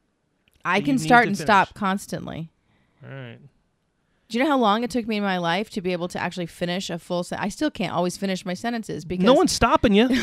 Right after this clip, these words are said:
Speaker 1: it's just, in my life, there was a new infant every two years. Like,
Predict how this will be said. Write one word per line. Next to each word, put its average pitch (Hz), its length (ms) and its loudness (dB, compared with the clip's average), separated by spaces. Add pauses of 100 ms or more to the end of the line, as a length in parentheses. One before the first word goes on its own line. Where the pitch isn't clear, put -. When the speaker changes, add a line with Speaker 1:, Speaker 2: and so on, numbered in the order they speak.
(540)
Speaker 1:
it's - 260 4
just, - 340 -2 (520)
in 233 200 2
my 233 160 0
life, 330 500 2
there 214 140 4
was 208 160 2
a 214 100 0
new 214 300 2
infant 254 380 -6
every 185 260 -4
two 220 280 -4
years. 226 580 -6
Like, 190 240 -4